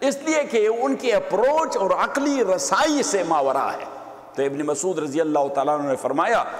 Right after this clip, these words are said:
कि अक्ल से मावरा बात आवाम के सामने करेंगे, आप उनको फितने में डालेंगे।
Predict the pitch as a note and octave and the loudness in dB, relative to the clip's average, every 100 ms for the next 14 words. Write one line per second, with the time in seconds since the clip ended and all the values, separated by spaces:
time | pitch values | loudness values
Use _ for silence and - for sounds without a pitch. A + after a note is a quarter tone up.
0 | - - C#3+ B2 F#3+ - E3+ - C#3 C3+ | -12 -2 0 2 0 -2 -4 -2 -4 0
1 | C3+ C3+ C#3+ A3 D3 D#3 D3+ A#2 B2+ D3 | 2 2 2 0 0 0 0 0 0 0
2 | A3 - F3+ - E3 E3 D#3 D3 D#3+ D#3+ | -2 -2 -6 -2 -2 0 -4 -2 -4 -2
3 | D3+ C3+ C#3+ C#3+ C#3+ C3 C#3+ D3+ C#3 F#2 | -2 -2 -2 -8 -8 -8 -8 -6 -4 -4
4 | F#2+ D#2+ C2+ | -6 -10 -14